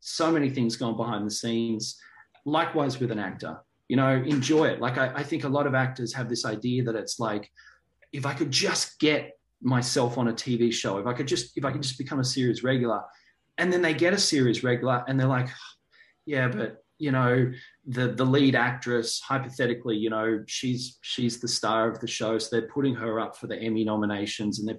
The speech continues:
putting her on all the poster." And it's like, you've got yourself there. Like, you, you, you, you've got where you wanted. Like,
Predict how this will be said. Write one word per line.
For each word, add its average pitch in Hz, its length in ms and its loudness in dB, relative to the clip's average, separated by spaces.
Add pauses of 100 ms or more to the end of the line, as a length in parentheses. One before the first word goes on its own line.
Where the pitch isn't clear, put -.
putting 123 220 0
her 113 180 -2
on 110 80 0
all 107 100 -2
the 98 180 -8
poster." 107 460 -2
And 104 160 -6 (380)
it's 131 180 -2
like, 143 260 -2 (520)
you've 139 180 0
got 170 240 0
yourself 151 400 0
there. 143 260 2
Like, 107 320 -2
you, 127 260 0
you, 127 360 2
you, 131 320 -2
you've 131 200 -2
got 156 220 0
where 131 120 2
you 110 140 2
wanted. 120 420 0
Like, 117 220 -4